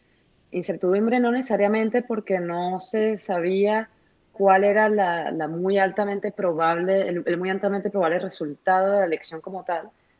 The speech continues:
sino incertidumbre porque lo que de repente estaba menos claro era cuáles iban a ser finalmente las condiciones en las cuales se iba a hacer la elección como tal. Em, mis colegas lo desarrollarán mejor, pero bueno, sabemos que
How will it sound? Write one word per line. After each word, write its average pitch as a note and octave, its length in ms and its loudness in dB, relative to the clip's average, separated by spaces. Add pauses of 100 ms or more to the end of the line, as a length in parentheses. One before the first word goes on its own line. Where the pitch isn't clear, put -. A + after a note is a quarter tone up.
(120)
sino F#3+ 180 0
incertidumbre F#3 540 -2
porque G#3+ 280 0
lo F3 160 2
que F3 120 -2 (120)
de E3 80 2
repente D#3+ 340 -2
estaba G3 260 0
menos G3+ 220 -4
claro G3+ 360 2
era F#3 260 2
cuáles F3 240 -4
iban F#3 220 -6
a F3 80 -16
ser E3+ 180 -8
finalmente F3 400 -12
las F#3 140 -8
condiciones F3 840 -10 (440)
en E3+ 120 -4
las E3 120 -6
cuales D#3+ 300 0
se D#3 140 -2
iba D3+ 140 0
a D#3 40 -4
hacer E3 200 -8
la F3 80 2
elección D#3 400 -4
como D3 220 -10
tal. - 200 -10 (360)
Em, D3+ 440 -4
mis D#3 140 -10
colegas D#3 320 0
lo F3+ 80 0
desarrollarán D#3 520 -2
mejor, G#3 280 -2
pero G#3+ 120 2
bueno, F3 160 0
sabemos D#3+ 340 -4
que F#3 260 -2